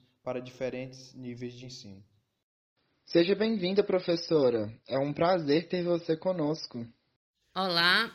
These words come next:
Speaker 3: eu agradeço o convite, né, de vocês, pela confiança. É, agradeço muito o João Vitor, ex-aluno nosso, né, e que a gente possa estar contribuindo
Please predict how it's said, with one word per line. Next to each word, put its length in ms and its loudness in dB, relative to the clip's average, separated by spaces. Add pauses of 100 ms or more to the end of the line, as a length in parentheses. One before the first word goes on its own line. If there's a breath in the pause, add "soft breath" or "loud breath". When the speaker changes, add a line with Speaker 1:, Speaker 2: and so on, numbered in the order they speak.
Speaker 3:
eu 120 4
agradeço 880 0 (120)
o 40 -12
convite, 720 -8
né, 220 0
de 100 -10
vocês, 840 -6 (440 soft breath)
pela 180 -4
confiança. 1040 -8 (500 soft breath)
É, 720 0 (280)
agradeço 600 -2
muito 580 -6
o 60 -4
João 240 -2
Vitor, 480 -4
ex-aluno 720 -2
nosso, 560 -6
né, 280 -6 (600 soft breath)
e 60 -20
que 100 -2
a 40 0
gente 200 -4
possa 360 -6
estar 180 -6
contribuindo 1080 -6